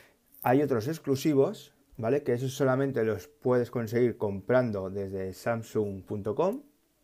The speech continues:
Son el color oro, oro, oro, y el color rojo, el red.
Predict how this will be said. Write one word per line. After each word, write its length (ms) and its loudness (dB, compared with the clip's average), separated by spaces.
Son 560 0
el 380 -2
color 320 2
oro, 300 2
oro, 280 -2
oro, 220 0
y 180 2
el 440 0
color 240 0
rojo, 420 -6
el 120 -8
red. 220 -4